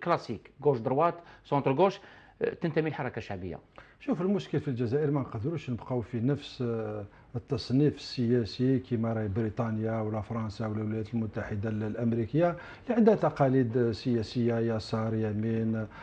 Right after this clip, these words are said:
Speaker 2: أه، بروغريسيست كونسيرفاتور ليبرال ديمقراط. حنا نظن باللي ال-،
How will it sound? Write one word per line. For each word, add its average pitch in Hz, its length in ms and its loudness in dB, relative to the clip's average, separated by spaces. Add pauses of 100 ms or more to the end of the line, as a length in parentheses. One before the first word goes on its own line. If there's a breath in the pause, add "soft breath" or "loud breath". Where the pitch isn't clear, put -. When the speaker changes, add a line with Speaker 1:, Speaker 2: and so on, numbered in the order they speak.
(320 loud breath)
Speaker 2:
أه، 120 540 0
بروغريسيست 113 600 2
كونسيرفاتور 113 720 2
ليبرال 110 420 2
ديمقراط. 110 480 2 (280 loud breath)
حنا 262 180 6
نظن 226 180 8
باللي 156 280 4
ال-، 151 260 6